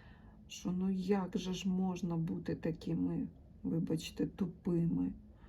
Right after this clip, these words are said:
Тут на когось просто лють свою виливає.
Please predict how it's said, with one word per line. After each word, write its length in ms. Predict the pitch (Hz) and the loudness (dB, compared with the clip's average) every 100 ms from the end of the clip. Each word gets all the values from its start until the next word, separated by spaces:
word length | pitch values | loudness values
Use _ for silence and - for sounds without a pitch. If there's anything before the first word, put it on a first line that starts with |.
| - - - - - - 180 | -18 -18 -20 -18 -18 -8 -8
Тут 160 | 165 196 - | -4 -4 -2
на 180 | 196 190 | 0 0
когось 520 | - 185 185 180 - | 0 -2 0 -2 -4
просто 520 | - - 175 - - 180 | -8 -4 -4 -2 -2 2
лють 320 | 185 214 214 | 6 6 4
свою 440 | - 185 175 185 | -2 0 0 0
виливає. 720 | 175 170 170 - 160 160 165 | 0 0 0 2 2 2 0